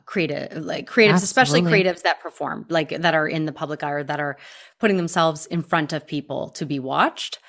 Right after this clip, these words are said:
Speaker 1: Um, and in my experience, um, in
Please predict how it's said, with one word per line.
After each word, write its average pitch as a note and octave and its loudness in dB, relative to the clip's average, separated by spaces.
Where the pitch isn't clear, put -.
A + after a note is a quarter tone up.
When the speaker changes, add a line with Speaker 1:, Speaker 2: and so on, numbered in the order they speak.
Speaker 1:
Um, D#3 0
and F3+ 2
in G3+ 2
my F#3+ 6
experience, F3+ -2
um, D3+ -4
in C#3+ -8